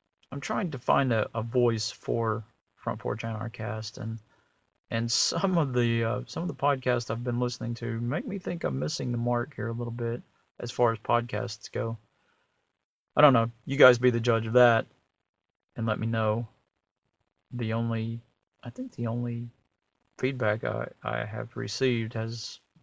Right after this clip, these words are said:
been mixed at best. So if you have any ideas,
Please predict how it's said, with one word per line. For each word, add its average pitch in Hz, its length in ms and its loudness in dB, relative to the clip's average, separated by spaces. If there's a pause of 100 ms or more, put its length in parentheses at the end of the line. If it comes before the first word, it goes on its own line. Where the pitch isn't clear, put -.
(120)
been 117 260 -2
mixed - 440 -4 (180)
at 113 180 -4
best. 110 500 -2 (2750)
So - 120 4
if 135 100 4
you 151 100 8
have 170 120 10
any 135 160 4
ideas, 110 680 0